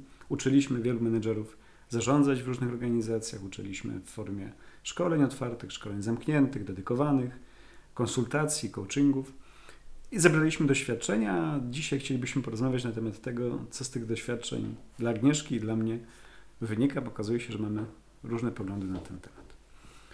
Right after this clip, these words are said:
Temat dotyczy tak bardziej szczegółowo, kto te szkolenia może prowadzić, co ludzie z tego mogą mieć,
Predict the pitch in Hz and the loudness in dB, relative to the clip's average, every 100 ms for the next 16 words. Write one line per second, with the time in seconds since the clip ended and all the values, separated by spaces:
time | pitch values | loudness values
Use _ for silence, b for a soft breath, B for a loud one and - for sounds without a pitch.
0 | B - 202 165 156 160 165 165 147 147 | B 0 2 6 4 4 0 4 6 6
1 | 143 - 127 139 139 156 165 151 - 131 | 4 0 4 4 4 2 0 0 0 2
2 | 120 113 131 139 143 143 143 147 139 - | 4 4 4 4 2 0 -2 -4 -8 -10
3 | - - 131 123 120 - 117 117 107 104 | -14 -2 0 0 -2 -4 0 2 2 0
4 | 107 131 143 - | 0 0 -4 -14